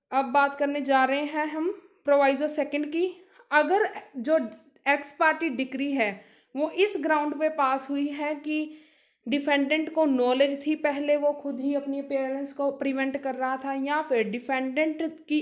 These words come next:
irregularity to the summons, उसने खुद ही रिसीव नहीं किए समन्स, ठीक है, तो क्या होगा, no set aside, कोई सेट असाइड नहीं होगा डिक्री का, ठीक है। अब एक और बात है गाइस,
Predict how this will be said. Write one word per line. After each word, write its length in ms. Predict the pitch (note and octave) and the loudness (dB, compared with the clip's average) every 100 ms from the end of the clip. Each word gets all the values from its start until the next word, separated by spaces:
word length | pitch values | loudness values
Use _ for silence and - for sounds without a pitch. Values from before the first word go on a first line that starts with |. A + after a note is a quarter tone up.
| D4+ C#4 | -2 -4
irregularity 920 | C#4+ C4 C4+ B3 C4 A#3+ G#3+ G#3 A#3 | -4 0 0 0 0 2 2 0 -6
to 140 | A#3 A3 | -8 -8
the 120 | B3 | -8
summons, 520 | A#3+ A#3 G3+ F3 E3+ G#3 | -6 -6 -6 -10 -12 -12
उसने 280 | A#3+ B3+ B3+ | -10 -10 -8
खुद 240 | C4+ A#3+ | -6 -6
ही 60 | C#4 | -6
रिसीव 340 | C#4 C4+ C4+ | -6 -6 -4
नहीं 240 | C4 C4+ C4+ | -4 -6 -6
किए 180 | C#4 C#4 | -4 -4
समन्स, 480 | C#4+ C#4 D4 F4+ - - - _ | -4 -6 -6 -6 -12 -20 -20 _
ठीक 160 | - D4+ | -6 -2
है, 120 | D#4+ - - _ _ _ _ _ _ _ _ - | -2 -4 -14 _ _ _ _ _ _ _ _ 4
तो 280 | C#4 D4+ E4 E4 - _ - | 8 8 6 0 -12 _ 2
क्या 180 | D4 D4+ | 6 6
होगा, 440 | D4+ D#4 D4+ E4+ F4 - _ - - _ - | 4 2 2 -2 -4 -16 _ -20 -20 _ 4
no 180 | C#4+ E4 F4 | 6 6 6
set 280 | E4+ C4+ A3+ | 4 2 0
aside, 320 | A#3+ A3 F#3 - _ _ _ _ - | -2 -2 -4 -10 _ _ _ _ -4
कोई 200 | C#4 C#4+ | 0 0
सेट 260 | C#4+ C#4 C#4+ | -2 -4 -4
असाइड 280 | B3+ B3+ A#3+ | -2 -2 0
नहीं 220 | A3 G#3 | -2 -2
होगा 200 | G#3 G3 | -4 -4
डिक्री 300 | F#3+ F#3+ F3+ | -6 -8 -10
का, 140 | F#3 | -10
ठीक 220 | F#3+ C#4+ | -10 -10
है। 220 | D4 A#3+ - _ _ _ _ _ _ _ - | -10 -12 -18 _ _ _ _ _ _ _ 0
अब 200 | D#4+ E4+ | 2 2
एक 380 | E4+ F4+ - D4 | 0 -2 0 6
और 220 | D4 D#4+ | 6 6
बात 300 | D4+ D#4 D#4 | 4 2 0
है 100 | D#4+ | -2
गाइस, 360 | D4+ D4+ E4+ | 0 0 -2